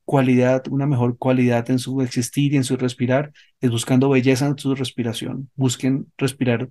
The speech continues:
bonitamente, y eso les va a permitir respirar con armonía, y entonces eso nos va a permitir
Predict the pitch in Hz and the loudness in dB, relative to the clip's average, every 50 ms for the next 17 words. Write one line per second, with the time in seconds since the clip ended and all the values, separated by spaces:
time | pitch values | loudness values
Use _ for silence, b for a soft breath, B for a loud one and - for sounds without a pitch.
0 | _ - 131 123 127 127 135 147 147 139 147 131 131 147 147 147 143 143 143 120 | _ -6 -2 2 4 4 4 4 4 2 2 -2 -2 -2 -4 -4 -6 -8 -10 -14
1 | 120 _ _ _ _ _ _ _ _ _ _ _ _ _ - 139 131 123 120 131 | -14 _ _ _ _ _ _ _ _ _ _ _ _ _ 2 2 4 4 4 4
2 | 131 139 131 123 120 120 - 120 120 127 127 123 123 117 107 110 123 143 _ _ | 4 4 4 4 2 0 0 0 2 2 2 2 0 -2 -2 -4 -6 -12 _ _
3 | - 151 131 123 - 123 123 117 117 120 - 123 123 120 117 113 113 113 120 127 | -6 -6 -4 -4 -2 -2 -2 -2 -2 -2 -2 0 0 0 0 0 0 0 0 0
4 | 131 151 - - _ _ _ _ _ _ _ _ _ _ _ _ - - 127 120 | 0 -2 -6 -12 _ _ _ _ _ _ _ _ _ _ _ _ -4 -2 -2 0
5 | 120 - 160 160 151 120 127 131 131 123 - - - - - _ _ - 139 127 | 4 4 4 4 4 4 2 2 0 -2 -8 -10 -12 -16 -18 _ _ -8 -6 -4
6 | 120 123 123 123 123 123 127 120 117 - 117 127 131 120 123 120 113 110 113 131 | -2 0 0 2 2 2 0 -2 -2 -2 -2 0 0 0 0 -2 -4 -4 -6 -10